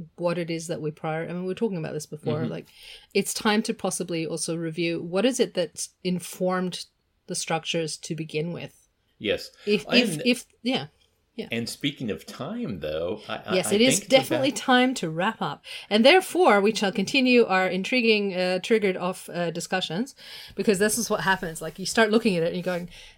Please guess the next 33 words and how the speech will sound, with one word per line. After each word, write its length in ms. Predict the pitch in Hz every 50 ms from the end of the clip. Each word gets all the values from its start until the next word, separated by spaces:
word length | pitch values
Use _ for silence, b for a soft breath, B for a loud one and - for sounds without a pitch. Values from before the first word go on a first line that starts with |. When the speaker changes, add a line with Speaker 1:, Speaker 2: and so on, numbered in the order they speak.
| B _ _
Speaker 1:
"So 180 | - - - 285
there's 300 | - 285 233 226 - -
reasons 640 | 185 160 214 254 311 320 - 262 190 175 180 -
for 100 | - 202
this 180 | 180 180 - -
behavior, 520 | - 185 151 190 180 170 180 165 156 -
why 420 | 190 180 180 160 185 196 220 262
they 180 | 277 208 202 180
do 200 | 175 180 175 170
it, 100 | 170 -
why 280 | 180 165 185 185 214 233
they 100 | 220 202
speak 320 | 190 - - - 180 180
a 60 | - 175
certain 340 | - 190 175 165 170 170
way, 220 | 165 165 156 160 151 -
why 320 | 175 185 185 190 196 214
they're 160 | 208 214 185
not 220 | 175 180 180 170 170
necessarily, 640 | 175 170 - 180 - 190 175 170 170 165 156 156 _ _ _ _ _ _ _ _ _
um, 340 | 175 170 160 160 160 180 175
transparent 800 | _ - 220 180 180 - - - 196 190 185 165 156 151 147 -
in 160 | - 185 175
their, 400 | 175 170 165 160 160 170 151 175 165
the 80 | - 175
way 120 | 175 165
they 60 | 170 170
interact." 360 | 165 160 156 151 156 - B B B B B B B B
Anyway, 220 | - 196 165 165 160 B B B B B
so 260 | - - 311 320 311
on 200 | - 330 370 240
that 160 | 160 143 -
note, 240 | 160 165 220 233 -